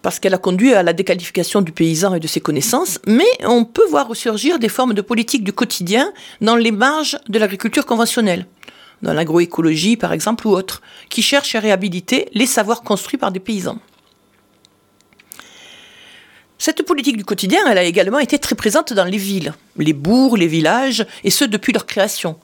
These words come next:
L'urbain, c'était le lieu par excellence du citoyen, c'est-à-dire de celui qui s'intéresse aux affaires de la cité, qui participe au gouvernement de cette cité, qui passe du particulier au plus général, qui considère les affaires quotidiennes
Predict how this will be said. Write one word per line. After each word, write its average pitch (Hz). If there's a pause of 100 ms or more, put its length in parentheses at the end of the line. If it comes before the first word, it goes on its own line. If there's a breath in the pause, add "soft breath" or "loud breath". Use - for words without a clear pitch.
(400 soft breath)
L'urbain, 214
c'était 233
le 196
lieu 190
par 226
excellence 226
du 196
citoyen, 175 (400 loud breath)
c'est-à-dire 226
de 208
celui 285
qui -
s'intéresse 262
aux 208
affaires 208
de 196
la 196
cité, 196 (300 loud breath)
qui 220
participe -
au 220
gouvernement 214
de 208
cette 220
cité, 196 (300 loud breath)
qui -
passe 262
du 165
particulier 190
au 262
plus -
général, 214 (380 loud breath)
qui -
considère 202
les 180
affaires 190
quotidiennes 247